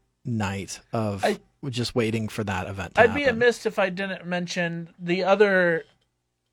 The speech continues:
Speaker 2: uh, W C W, I think it came out before W C W Mayhem.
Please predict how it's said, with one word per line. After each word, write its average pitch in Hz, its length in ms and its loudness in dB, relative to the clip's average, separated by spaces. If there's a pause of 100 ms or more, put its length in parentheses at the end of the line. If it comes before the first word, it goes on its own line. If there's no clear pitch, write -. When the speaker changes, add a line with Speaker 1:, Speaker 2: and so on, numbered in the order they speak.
(240)
Speaker 2:
uh, 156 400 4
W 190 280 4
C 190 140 -8
W, 170 720 -2
I 180 100 4
think 220 240 -4
it 190 140 -6
came 208 220 -2
out 175 140 4
before 202 360 2
W 190 280 2
C 185 120 -8
W 170 280 0
Mayhem. 165 640 -4